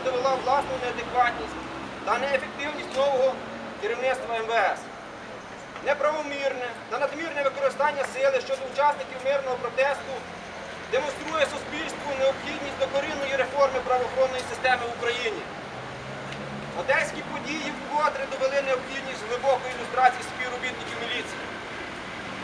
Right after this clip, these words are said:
що були задіяні в найодіозніших силових акціях. Громадська організація «Правий сектор Прикарпаття» вимагає проведення ретельного розслідування всіх резонансних злочинів, вчинених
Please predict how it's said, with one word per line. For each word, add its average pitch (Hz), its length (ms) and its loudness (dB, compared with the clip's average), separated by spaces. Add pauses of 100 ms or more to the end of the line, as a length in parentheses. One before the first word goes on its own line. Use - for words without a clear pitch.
(120)
що - 140 -8
були 269 160 4 (100)
задіяні 262 440 0 (220)
в - 100 -4
найодіозніших 262 1000 2 (100)
силових 240 320 0 (220)
акціях. - 360 -4 (880)
Громадська 302 460 2
організація 269 600 2
«Правий 285 340 4
сектор 269 360 2
Прикарпаття» 254 680 2
вимагає 262 520 8 (1040)
проведення 285 680 2
ретельного 277 580 4
розслідування 269 600 -4
всіх 285 260 -6 (120)
резонансних 254 580 0
злочинів, 262 500 0 (480)
вчинених 262 480 4